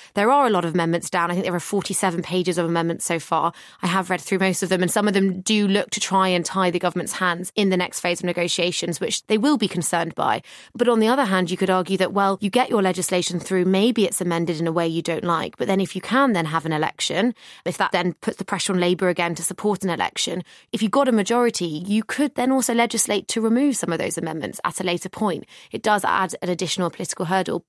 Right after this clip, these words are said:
but it is possible. It sort of seems from both sides, both parties seem quite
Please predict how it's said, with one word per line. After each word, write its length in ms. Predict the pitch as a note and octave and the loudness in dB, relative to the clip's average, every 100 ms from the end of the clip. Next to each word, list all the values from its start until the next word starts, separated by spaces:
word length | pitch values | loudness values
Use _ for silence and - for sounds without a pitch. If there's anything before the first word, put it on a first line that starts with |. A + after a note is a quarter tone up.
| - | -2
but 120 | G3+ | 0
it 100 | G3 | 2
is 180 | G3 F3 | 2 0
possible. 580 | - G3+ - A2 A2+ - - - | -4 -6 -4 -6 -6 -10 -16 -8
It 160 | - A#3+ | 0 0
sort 160 | - B3 | 2 0
of 60 | |
seems 340 | - B3+ A3+ - - | 2 2 0 -2 -10
from 320 | - A3+ A3 | -4 0 2
both 260 | B3 B3+ | 2 2
sides, 460 | - - F3 F3+ - | 0 0 0 0 -2
both 220 | - F#3 | -2 -2
parties 440 | - F#3 F#3+ F3+ - | 0 -2 -2 -6 -4
seem 240 | G3+ F#3+ | -2 -2
quite 440 | - G3 G3 F#3 | -2 0 0 -2